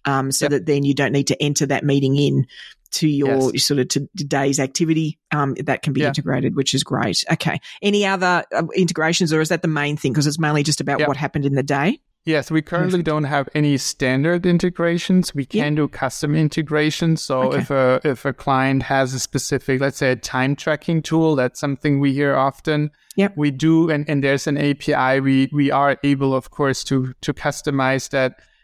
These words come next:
Speaker 2: And, um, you know, many times it makes sense. We just don't have it as a standard integration a la carte for everyone.
Speaker 1: Okay.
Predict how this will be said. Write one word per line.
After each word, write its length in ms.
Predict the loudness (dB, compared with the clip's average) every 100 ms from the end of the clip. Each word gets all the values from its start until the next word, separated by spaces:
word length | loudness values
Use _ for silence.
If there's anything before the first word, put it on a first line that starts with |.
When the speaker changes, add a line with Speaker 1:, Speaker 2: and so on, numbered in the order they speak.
| _ -4
Speaker 2:
And, 500 | -2 0 0 0 -2
um, 220 | -2 -2
you 120 | -2
know, 120 | 0 0
many 240 | 0 -2
times 320 | -2 -4 -2
it 140 | -4 -2
makes 240 | -4 -4
sense. 260 | -4 -4 -4
We 80 |
just 240 | -2 -4 -2
don't 160 | -2 -2
have 220 | -2 -2
it 80 | -2
as 160 | -4 -8
a 20 |
standard 460 | -4 0 0 0
integration 840 | 0 0 -2 0 0 0 2 2 2 -4 _ _ -2
a 100 | 0
la 120 | 0
carte 400 | -2 0 0 -2
for 180 | -4 -4
everyone. 520 | 0 0 0 -2 -4 -4
Speaker 1:
Okay. 280 | -4 -4